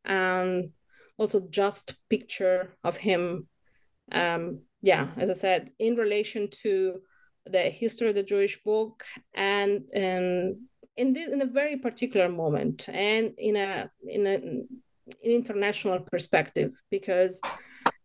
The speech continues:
he was really living all over the places in a very interesting and very hard time that was the Second World War.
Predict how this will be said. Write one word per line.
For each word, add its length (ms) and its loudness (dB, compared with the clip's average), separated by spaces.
he 80 2
was 280 2
really 280 -2
living 200 4
all 180 2
over 200 0
the 100 -6
places 960 -2
in 200 0
a 220 2
very 300 2
interesting 960 0
and 200 0
very 200 6
hard 340 -2
time 460 0
that 140 0
was 280 0
the 80 -2
Second 340 -2
World 220 4
War. 340 -2